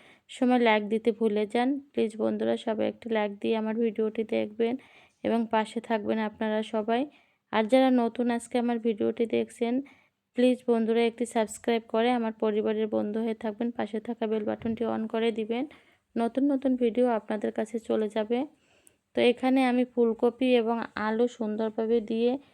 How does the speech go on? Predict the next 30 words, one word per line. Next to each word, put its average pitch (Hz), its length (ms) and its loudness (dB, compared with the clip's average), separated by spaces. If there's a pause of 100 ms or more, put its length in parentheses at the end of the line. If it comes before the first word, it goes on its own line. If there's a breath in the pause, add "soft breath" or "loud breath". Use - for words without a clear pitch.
(280 soft breath)
নাড়িয়ে 220 360 4
চাড়িয়ে 233 360 0
দিচ্ছি 220 360 -4
বন্ধুরা। 220 500 -2 (1000 soft breath)
আর 214 220 2
এখানে 247 380 0
আমি 247 120 2
ফুলকপি 233 600 2
আর 233 200 2
আলু 220 300 2
সুন্দরভাবে 226 760 -2
মশলার 220 540 -2
সাথে 226 260 -4
কষিয়ে 226 440 0
নেব। 220 220 -2 (1300 loud breath)
আর 214 160 6 (140)
এখানে 226 380 -2
কষাতে 220 480 2
কষা-, 226 440 0
কষিয়ে 226 340 0
নেব। 233 200 -2
আর 220 180 4
হালকা 214 460 -2
আমি 226 200 -2
হাফ 214 300 -2
কাপ 220 220 -2
পরিমাণ 226 380 0 (680 loud breath)
এখানে 233 400 0
আমি 233 160 2
পানি 220 340 0